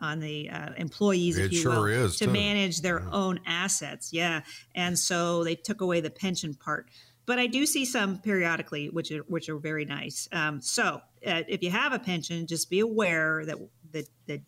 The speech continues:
Speaker 1: payments that you get are gonna be taxable as ordinary income.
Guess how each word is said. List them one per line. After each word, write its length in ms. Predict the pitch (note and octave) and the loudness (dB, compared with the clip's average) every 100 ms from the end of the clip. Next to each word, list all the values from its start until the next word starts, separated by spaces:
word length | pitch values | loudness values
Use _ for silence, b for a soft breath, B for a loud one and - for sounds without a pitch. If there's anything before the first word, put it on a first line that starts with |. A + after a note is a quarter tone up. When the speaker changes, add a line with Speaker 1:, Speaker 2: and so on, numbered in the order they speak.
| - | -8
Speaker 1:
payments 420 | - F#3+ G#3 G3+ | 0 2 2 0
that 180 | A3 A#3 | -4 -2
you 100 | B3 | -2
get 320 | A#3+ E3 - | 0 -2 -2
are 120 | E3 | -4
gonna 320 | D3 D#3 D#3+ | -4 -4 -2
be 120 | F3+ F3+ | -2 -2
taxable 560 | - F3 E3+ E3+ D#3 | 0 0 -2 -6 -6
as 160 | D#3+ D#3 | -4 -4
ordinary 460 | D#3 D#3 D3+ D3+ D3 | -2 -2 -2 -4 -4
income. 400 | D3 C#3 C#3+ | -6 -8 -12